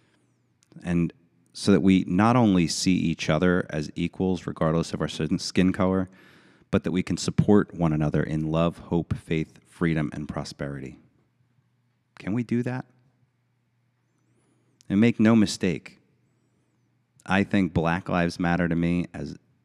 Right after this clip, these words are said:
as much as anybody else does, and I definitely, definitely do not demean the absolutely profound shift that needs to happen as far as Black lives are concerned.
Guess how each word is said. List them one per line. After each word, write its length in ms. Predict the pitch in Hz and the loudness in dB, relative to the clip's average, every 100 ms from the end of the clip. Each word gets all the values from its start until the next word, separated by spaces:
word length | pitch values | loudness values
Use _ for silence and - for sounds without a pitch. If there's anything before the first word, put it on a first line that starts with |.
| _ _ _ _ | _ _ _ _
as 220 | 85 85 87 | -4 -2 2
much 320 | 90 87 - | 2 2 -2
as 100 | 80 | -4
anybody 360 | 82 73 80 | -4 -2 -2
else 180 | 76 73 | -2 -4
does, 240 | - 78 78 | -6 -6 -6
and 120 | 73 | -8
I 100 | 73 | -8
definitely, 800 | - 82 - - 71 71 - - _ _ _ | -6 -4 -4 -10 -12 -12 -14 -18 _ _ _
definitely 640 | - 85 - - 67 71 - - | -2 -2 -4 -8 -8 -10 -16 -10
do 140 | 82 | -4
not 600 | 76 76 78 71 - - | -2 0 0 -2 -8 -16
demean 600 | - 76 78 76 71 71 - _ _ _ _ _ _ _ - | -6 -2 -2 -2 -6 -10 -16 _ _ _ _ _ _ _ -10
the 180 | 80 - | -8 -6
absolutely 1080 | 78 76 - - 76 80 76 - 73 73 - _ _ _ _ - | -4 -4 -6 -6 -2 -2 -4 -6 -6 -6 -10 _ _ _ _ -4
profound 680 | - 78 - 85 76 69 69 | 0 0 0 2 2 0 -2
shift 560 | - 73 - - - - - | -4 -6 -6 -12 -18 -16 -10
that 160 | - | -6
needs 260 | 73 73 - | -4 -6 -6
to 100 | 71 | -8
happen 440 | 71 71 71 71 - _ _ _ _ _ _ _ _ _ _ - | -8 -8 -10 -14 -16 _ _ _ _ _ _ _ _ _ _ -14
as 140 | 78 | -14
far 280 | - 80 73 | -4 0 0
as 100 | 69 | -2
Black 320 | - 69 71 | -6 -8 -6
lives 240 | 71 69 85 | -8 -8 -10
are 40 | |
concerned. 540 | - 71 - - - | -12 -12 -8 -8 -10